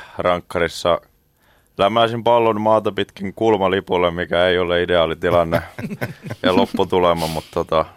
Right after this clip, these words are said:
Speaker 1: näin nyt pääsi käymään ja sen kanssa pitää pystyä elämään. Mut en, en tiedä, nyt tällainen eilen, jos oltais kysytty, niin olisi kyllä harmittanut paljon, enkä olisi varmaan mielelläni vastannut kysymykseen, mut kyllä mä näen, että meillä on niin kokematon ryhmä tällä hetkellä jalkeilla, että se voi olla jopa ihan hyvä tämmönen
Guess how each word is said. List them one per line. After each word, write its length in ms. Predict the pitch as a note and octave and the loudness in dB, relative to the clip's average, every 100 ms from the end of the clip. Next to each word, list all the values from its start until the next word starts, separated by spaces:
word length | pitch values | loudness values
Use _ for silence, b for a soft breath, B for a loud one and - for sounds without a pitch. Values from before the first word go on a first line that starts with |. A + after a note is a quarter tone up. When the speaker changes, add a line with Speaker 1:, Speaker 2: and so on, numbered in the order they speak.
| - | -2
Speaker 1:
näin 240 | G#2+ G2 | 0 0
nyt 120 | F#2 - | -2 0
pääsi 280 | A2 G2+ G2+ | 0 0 2
käymään 380 | G#2+ G2+ F#2+ | 2 2 2
ja 60 | F2+ | 0
sen 140 | F#2+ | -2
kanssa 180 | F#2 F2+ | -6 -6
pitää 240 | F2+ F#2 F2 | -4 -2 -2
pystyä 380 | F2+ - F#2+ | -4 -2 0
elämään. 260 | F#2 F2 D#2 | 2 2 0
Mut 200 | D2 _ b b b b b b | -4 _ b b b b b b
en, 180 | C#3 B2+ A#2+ G#2 - | -2 0 -4 -4 -4
en 160 | A#2+ | -2
tiedä, 280 | A#2 G#2+ F#2+ | 2 2 2
nyt 240 | F2 G#2 - | 0 -6 -2
tällainen 460 | G#2 F#2+ F#2+ F2+ E2+ - - | 2 4 4 2 0 -8 -2
eilen, 320 | G2+ G2 F2+ | 0 2 2
jos 180 | E2+ F#2 | 2 0
oltais 280 | E2 E2 - | -2 -2 -2
kysytty, 420 | E2+ E2+ - D#2 | -6 -6 -4 -6
niin 140 | D2+ | -2
olisi 160 | D2+ - | -4 -4
kyllä 240 | E2 D#2 - | -6 -6 -4
harmittanut 600 | E2+ D#2+ D2+ - D2+ - | 0 0 -2 -8 -8 -2
paljon, 300 | E2+ D#2 D2 | 0 0 -2
enkä 160 | D2 C#2+ | -2 -4
olisi 120 | D2+ | -2
varmaan 340 | D2+ D2 C#2+ | -4 -4 -6
mielelläni 460 | D2+ D2 C#2+ C#2+ C#2+ | -4 -4 -4 -6 -2
vastannut 440 | D2+ - - D2+ - | -2 -2 -12 -12 -10
kysymykseen, 600 | D#2 D#2 D2 - D2 C#2+ | -6 -6 -8 -8 -6 -6
mut 140 | D2 | -8
kyllä 160 | - E2+ | -10 -2
mä 140 | F2 | 2
näen, 340 | F2+ F#2 E2+ D#2+ | 4 4 2 -2
että 200 | D2 _ - | -10 _ -2
meillä 200 | F#2 F2 | 2 2
on 100 | F2+ | 2
niin 140 | G2 | 0
kokematon 520 | F#2 F#2+ F#2 F2 F2 | 0 0 0 2 0
ryhmä 320 | F#2 G2+ F2+ D#2+ | 2 0 -2 0
tällä 200 | E2 E2 | 2 2
hetkellä 300 | - E2 E2+ | -4 -2 2
jalkeilla, 520 | F2 D#2+ D2+ D2 C#2+ | 2 2 0 0 -4
että 120 | - | -6
se 100 | D#2+ | -6
voi 100 | D#2 | -2
olla 140 | D#2 | 0
jopa 220 | D2+ E2 D#2+ | 0 2 2
ihan 180 | D#2+ | 2
hyvä 240 | F2 D#2+ D2+ | 0 0 0
tämmönen 420 | D2 C#2+ D2 D2 | -2 -6 -6 -8